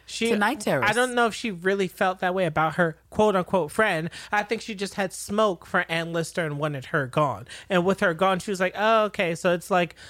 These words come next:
Speaker 1: sort of babysitting, but not really. I'm house
Speaker 2: You know what? Let's
Speaker 1: sitting."
Speaker 2: go to the, let's go a step further and just call the bitch fake. Let's
Speaker 1: I
Speaker 2: call
Speaker 1: mean,
Speaker 2: the
Speaker 1: she
Speaker 2: bitch
Speaker 1: is fake.
Speaker 2: fake. Right. She's just there for propriety.
Speaker 1: We're family. We know what we're doing. And you know what?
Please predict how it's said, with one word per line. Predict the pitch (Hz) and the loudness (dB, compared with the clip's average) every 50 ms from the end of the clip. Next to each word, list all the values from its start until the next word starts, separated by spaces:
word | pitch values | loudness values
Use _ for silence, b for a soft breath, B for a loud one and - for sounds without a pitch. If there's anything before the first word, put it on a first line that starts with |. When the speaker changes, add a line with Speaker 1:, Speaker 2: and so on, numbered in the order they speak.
| B B | B B
Speaker 1:
sort | - - - 226 226 226 | -4 2 4 6 6 6
of | 220 220 180 | 6 4 4
babysitting, | 160 202 190 190 190 196 175 - 196 185 180 165 156 | 4 2 2 2 2 0 -2 0 0 0 2 2 0
but | 180 | 0
not | 165 170 170 - | 2 0 0 2
really. | 165 160 165 170 175 156 | 2 2 2 2 0 -2
I'm | 139 | -4
house | 127 - 208 214 | -2 2 4 4
Speaker 2:
You | 220 | 6
know | 220 220 | 6 6
what? | 254 277 202 | 6 6 6
Let's | 180 240 | 6 4
Speaker 1:
sitting." | 240 - - | 2 2 2
Speaker 2:
go | 240 240 | 2 2
to | 240 | 4
the, | 233 233 | 2 2
let's | 202 220 226 | 0 0 -2
go | - 220 214 | -2 -4 -4
a | |
step | - - 202 185 | -2 -2 -4 -4
further | - 175 196 220 214 - | -2 -2 0 0 0 0
and | 139 139 | 0 0
just | 147 147 - | -2 -4 -4
call | - 160 147 151 | -4 -2 -2 -2
the | 156 | -2
bitch | 151 165 160 - | -2 -4 -4 -4
fake. | - - 165 214 254 - - - | -4 -4 -4 -4 -4 -6 -10 -10
Let's | - 123 135 - | -8 -8 -4 -2
Speaker 1:
I | 214 | 0
Speaker 2:
call | 214 | 2
Speaker 1:
mean, | 214 208 | 4 4
Speaker 2:
the | 175 156 | 4 4
Speaker 1:
she | - | 4
Speaker 2:
bitch | 208 202 | 4 2
Speaker 1:
is | 190 - | 2 2
fake. | - 185 214 311 440 | 2 2 2 2 2
Speaker 2:
fake. | 349 139 | 0 2
Right. | 147 226 370 392 175 151 | 2 0 2 0 0 -2
She's | - 214 202 185 | -2 -4 -6 -6
just | 190 196 160 | -6 -6 -2
there | - 165 170 202 220 233 247 269 247 | 0 2 4 4 4 2 2 0 0
for | - - 202 | -2 -2 -4
propriety. | 175 - - 175 127 117 113 110 175 | -4 -2 -2 -2 -2 -2 -2 2 4
Speaker 1:
We're | 202 277 339 - | 6 6 6 4
family. | - - 262 233 220 202 196 196 185 156 | 2 2 2 2 2 2 2 2 2 2
We | 147 170 196 226 | 2 2 0 2
know | 233 220 196 | 4 4 4
what | 180 190 175 160 | 4 2 0 0
we're | 165 165 156 | 0 0 0
doing. | 135 - - 175 180 156 139 135 120 113 131 175 | 0 -2 2 2 4 4 2 0 -4 -6 -8 -4
And | 196 202 190 180 | -4 -4 -2 -2
you | 196 208 | -2 0
know | 214 214 208 | 2 4 4
what? | 214 233 254 240 | 4 4 4 2